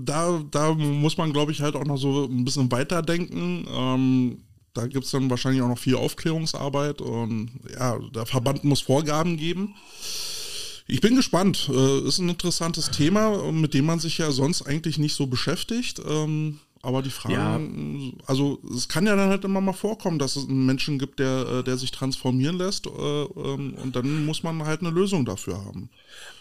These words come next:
Speaker 2: Also ich sag mal so, bei den, äh, paar, paar vielen hundert Frauen in Nordrhein-Westfalen,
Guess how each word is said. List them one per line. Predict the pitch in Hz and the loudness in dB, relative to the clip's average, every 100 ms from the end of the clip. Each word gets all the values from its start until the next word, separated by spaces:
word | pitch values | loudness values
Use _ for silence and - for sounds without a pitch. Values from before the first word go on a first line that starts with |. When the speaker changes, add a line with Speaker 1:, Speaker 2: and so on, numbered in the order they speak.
| - | -4
Speaker 2:
Also | 117 | 0
ich | 131 | 0
sag | 151 | 4
mal | 143 131 | 4 4
so, | 131 | 2
bei | 117 113 | 0 2
den, | 113 110 | 4 4
äh, | 73 104 104 | 2 2 2
paar, | 104 - 135 156 165 139 - - - | -2 -2 0 2 2 0 -2 -18 -18
paar | - 113 151 165 165 | -8 -4 -2 -2 -2
vielen | 135 - 135 135 110 | -2 2 4 6 4
hundert | 120 123 120 | 6 4 2
Frauen | - - 101 113 117 | -4 -4 0 2 4
in | 107 101 | 4 4
Nordrhein-Westfalen, | 101 104 101 98 - 92 90 | 2 2 2 2 0 0 0